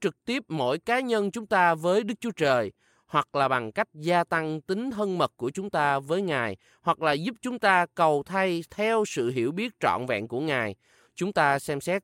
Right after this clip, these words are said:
từng loại một, quý vị nhé. Một, tiếng lạ là dấu lạ cho người không tin. Loại tiếng lạ này dùng để bày tỏ cách công khai. Thế thì,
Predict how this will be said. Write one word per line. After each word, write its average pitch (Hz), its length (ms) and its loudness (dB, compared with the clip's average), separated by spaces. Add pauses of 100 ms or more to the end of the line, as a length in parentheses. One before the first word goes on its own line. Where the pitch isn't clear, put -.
(120)
từng 123 200 0
loại 110 140 4
một, 113 300 0
quý 196 60 2
vị 127 160 0
nhé. 165 220 0 (1160)
Một, 143 280 2 (380)
tiếng 254 180 -2
lạ 143 320 6
là 147 220 2
dấu 170 360 0
lạ 131 300 4 (100)
cho 196 140 0
người 170 180 0
không 208 260 -4
tin. 196 300 2 (640)
Loại 139 200 2
tiếng 269 180 -4
lạ 147 200 4
này 139 280 -2
dùng 135 200 -2
để 135 120 -2
bày 156 280 -2
tỏ 113 260 0
cách - 240 -10
công 175 180 0
khai. 165 440 0 (460)
Thế 254 140 0
thì, 160 280 0